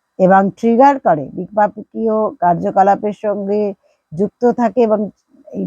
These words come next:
বিপাকীয় কার্যকলাপকে ট্রিগার করে, তাই এটা রাতের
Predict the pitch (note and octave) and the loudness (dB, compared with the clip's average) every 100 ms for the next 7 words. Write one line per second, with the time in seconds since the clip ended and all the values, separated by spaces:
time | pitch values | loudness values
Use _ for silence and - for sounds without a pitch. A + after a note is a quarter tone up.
0 | F#3 F#3 G#3 F3 G#3+ G3+ F#3 G3 G3+ G3+ | -4 -4 -4 -4 0 2 2 0 -2 -2
1 | G#3 G#3+ - G3+ F3+ G#3+ A3 A#3+ B3 D#4+ | -2 -4 -6 -4 2 4 2 0 -2 -4
2 | _ _ _ _ _ - E3+ A3 C4 E4 | _ _ _ _ _ 0 4 6 4 0
3 | - _ _ _ _ _ D#3+ E3 E3+ F3+ | -8 _ _ _ _ _ -6 -2 -2 -2
4 | C4+ D4 | 0 2